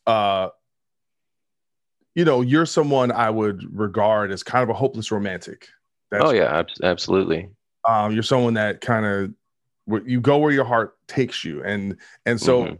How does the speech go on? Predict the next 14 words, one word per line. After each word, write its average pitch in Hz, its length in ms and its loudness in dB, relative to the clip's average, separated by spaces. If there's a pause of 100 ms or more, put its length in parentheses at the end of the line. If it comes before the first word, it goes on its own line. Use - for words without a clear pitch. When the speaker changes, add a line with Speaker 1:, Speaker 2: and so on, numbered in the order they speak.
(560)
Speaker 1:
you 147 100 4
know, 120 200 2 (120)
not, 160 360 2 (460)
not 156 220 4
having 135 320 2
been 113 340 0
friends 139 260 -2
with 113 80 -8
you 110 120 2
at, 92 140 -4
at 98 140 -4
the - 80 -20
time, 104 600 0
it, 104 140 -4